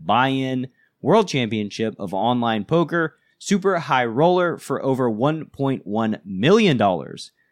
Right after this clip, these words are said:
after making a deal with his friend,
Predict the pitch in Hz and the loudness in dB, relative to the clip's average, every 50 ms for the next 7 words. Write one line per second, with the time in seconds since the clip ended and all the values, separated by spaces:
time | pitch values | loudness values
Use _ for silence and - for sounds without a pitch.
0 | _ _ _ - - 110 - 120 120 131 135 135 135 120 95 95 110 101 85 82 | _ _ _ -6 -4 -4 -2 -2 -2 0 0 -2 -2 -6 -6 -6 -6 -6 -2 0
1 | 120 139 151 151 156 156 113 120 110 - 117 101 87 - - - - 139 160 175 | 2 4 4 2 2 0 -2 -4 -6 -6 -6 -8 -8 -10 -12 -6 -2 0 0 2
2 | 175 175 170 156 151 | 0 -2 -4 -6 -8